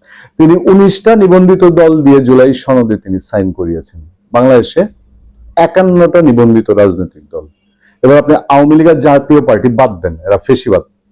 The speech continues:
এরা ফেসিবাদী চরিত্র, ফেসিবাদী দোসর, আমি বাদ দিলাম। আওয়ামী লীগের সাথে আরো বারো দল মিলিয়ে তো চোদ্দ দলীয় জোট ছিল, ওই বারোটা আমি বাদ দিলাম। ধরেন, খুব সহজ হিসাব করার জন্য বারোটা বাদ দিলাম। তাহলে একান্ন থেকে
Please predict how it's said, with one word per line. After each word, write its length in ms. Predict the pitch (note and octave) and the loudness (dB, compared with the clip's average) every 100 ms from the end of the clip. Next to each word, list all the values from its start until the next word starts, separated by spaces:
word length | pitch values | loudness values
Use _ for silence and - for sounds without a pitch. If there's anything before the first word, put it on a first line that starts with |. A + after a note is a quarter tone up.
| - | -4
এরা 160 | G2 | -4
ফেসিবাদী 520 | F#2 G#2+ - A2 G#2+ G#2 | -2 -8 -4 -2 -2 -4
চরিত্র, 400 | A#2 G#2 - D#3 | -8 -8 -8 -12
ফেসিবাদী 480 | G#2 - F#2+ E2+ E2+ | -12 -8 -8 -8 -14
দোসর, 320 | E2+ - _ | -20 -20 _
আমি 160 | - C3 | -4 0
বাদ 220 | D3+ D3 | 0 0
দিলাম। 220 | C3 F2+ D#2 _ _ - - - - | -2 -2 -6 _ _ -20 -20 -18 -4
আওয়ামী 180 | C#3 E3 | 0 2
লীগের 140 | F#3 | 2
সাথে 220 | F#3 F#3 | 2 0
আরো 200 | D#3 E3 | 2 2
বারো 220 | E3+ F3+ | 2 2
দল 160 | F3+ F#3 | 2 2
মিলিয়ে 300 | F3+ F3+ E3+ | 2 2 2
তো 100 | E3 | 0
চোদ্দ 220 | D#3+ E3+ D#3 | -2 0 2
দলীয় 340 | D3+ C#3 A#2 | 2 2 0
জোট 160 | G2+ - | -2 -8
ছিল, 180 | A2 | -4
ওই 360 | G#2+ - G#3 G#3+ | -2 0 2 4
বারোটা 320 | G3 F#3 F#3+ | 4 2 2
আমি 120 | F3 | 0
বাদ 160 | D3+ A2+ | 2 -2
দিলাম। 380 | F2 F2 E2 D#2 _ _ _ _ _ _ _ _ | -4 -12 -12 -16 _ _ _ _ _ _ _ _
ধরেন, 340 | A#2 E3 F3 - - _ _ | -2 0 0 -2 -14 _ _
খুব 160 | A3 F#3+ | -8 -6
সহজ 340 | - D3+ C3+ | -2 0 0
হিসাব 200 | B2+ B2 | -4 -6
করার 220 | - F2+ | -4 -4
জন্য 120 | F2 | -4
বারোটা 300 | E2+ F#2+ F2 | -2 -2 -2
বাদ 140 | E2+ D#2+ | -8 -10
দিলাম। 280 | E2+ E2 D#2 _ - - C3+ - - | -18 -20 -20 _ -20 -20 -20 -8 -2
তাহলে 260 | B2 D3 | 2 2
একান্ন 420 | D#3+ C#3 D3 D3+ | 2 2 2 2
থেকে 320 | D#3 D#3 D3+ | 0 -2 -2